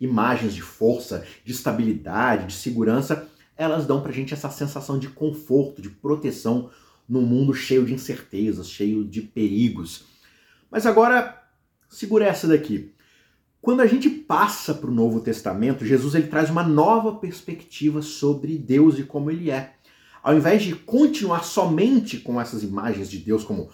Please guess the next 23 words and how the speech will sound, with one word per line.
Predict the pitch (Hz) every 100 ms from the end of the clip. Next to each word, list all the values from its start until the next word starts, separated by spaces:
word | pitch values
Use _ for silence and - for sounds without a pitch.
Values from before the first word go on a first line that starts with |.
| _
fortaleza, | _ 147 147 - 113 104 101 147 104 101 - _ _ -
Jesus, | 117 131
ele | 143
também | 139 127 131
apresenta | 135 110 123 127 131
um | 104
Deus | 110 127 - - - _ _
que | _ 127
é | 113
um | 120
Deus | 107 123 123 - -
íntimo, | 151 147 143 98 80 - _
pessoal. | 160 156 - 160 113 110 110 - - _ _ _ _ _
Você | -
lembra | 135 160 151
das | 143 -
parábolas | 135 139 139 135 113
de |
Lucas, | 120 147 104 104
lá | 107
no | 113 104
capítulo | 113 - 104 113 104
quinze? | - 147 202 196 85